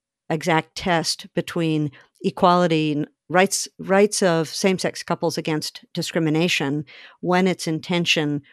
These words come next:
with somebody else's religious objection to that equality. That was the, the case about the Colorado baker who refused to make a wedding cake for a same-sex couple. The first part of the Masterpiece Cake Shop decision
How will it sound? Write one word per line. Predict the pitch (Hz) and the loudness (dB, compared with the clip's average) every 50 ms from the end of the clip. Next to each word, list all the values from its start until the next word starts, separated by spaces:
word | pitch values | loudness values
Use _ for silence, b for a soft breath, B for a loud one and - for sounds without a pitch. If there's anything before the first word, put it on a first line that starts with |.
| b b _ | b b _
with | 175 170 160 151 - | -2 -2 -2 -2 -2
somebody | - - 170 165 156 151 151 147 147 151 | -2 0 0 0 2 0 0 0 0 0
else's | - 156 156 151 - 160 151 151 - | 0 0 0 0 -2 -4 -4 -4 -2
religious | 156 160 151 160 160 - 160 147 | -2 -2 -2 -2 -2 -4 -4 -6
objection | 170 165 - 277 269 269 - - - - 143 - _ _ _ _ _ _ _ _ _ | -6 -2 2 2 2 2 0 -4 -4 -6 -8 -12 _ _ _ _ _ _ _ _ _
to | - 156 | -6 -4
that | 156 156 151 151 - | -2 -2 -2 -4 -6
equality. | 160 - - - 165 151 147 143 143 143 135 117 - B B B B B B | -8 -8 0 0 2 2 2 0 -2 -2 -2 -4 -4 B B B B B B
That | - 165 - | 0 0 2
was | - 165 147 - | 2 0 -2 0
the, | - 160 151 147 156 - _ _ - | -2 -2 -2 -2 -6 -12 _ _ -6
the | 160 156 | -6 -4
case | - 190 175 160 - - | 0 2 2 2 2 0
about | 160 156 160 151 147 - - | 0 0 0 0 -2 -2 -2
the | 165 156 147 147 B B B B - | -2 -2 -2 -4 B B B B 2
Colorado | 190 175 170 170 165 156 156 147 151 | 2 4 4 4 2 2 2 0 0
baker | 143 156 156 - - 160 147 143 | 0 -2 -2 -2 -2 -2 -2 -2
who | 139 127 160 156 151 143 | -4 -4 -4 -4 -2 -2
refused | 147 156 151 - - 160 151 - - | -2 -2 -2 0 -2 -2 -2 -2 -2
to | 165 | -4
make | 160 151 147 | -4 -4 -4
a | - 156 - - - | -4 -6 -6 -4 -2
wedding | - 165 156 147 143 | -2 0 0 0 -2
cake | - 151 139 - - | -2 -4 -6 -6 -6
for | - | -6
a | 131 - | -6 -4
same-sex | - 151 139 139 - 143 - - - | -4 -4 -4 -4 -6 -8 -8 -8 -12
couple. | - - 175 165 - 156 135 143 - B B B B B B B B B B _ _ _ - | -4 -2 -2 -2 -2 -4 -6 -6 -6 B B B B B B B B B B _ _ _ 0
The | 214 | 0
first | - - 277 277 302 285 - - - - | 2 4 4 4 4 4 0 -4 -6 -12
part | - - - 226 220 208 185 160 - - - _ - | -14 0 4 6 8 8 8 6 2 -2 -6 _ -2
of | 165 151 147 | -2 -2 -2
the | 170 | -2
Masterpiece | 170 160 156 160 - - - - 170 156 - | 0 0 0 -2 -4 -6 -6 -6 -6 -6 -4
Cake | - - 165 156 - | -2 -2 -2 -2 -2
Shop | - 151 143 - | -4 -4 -4 -4
decision | - 156 - - 240 240 208 160 165 147 143 147 147 151 127 | -6 -6 -2 2 4 4 4 4 0 0 0 0 -2 -4 -6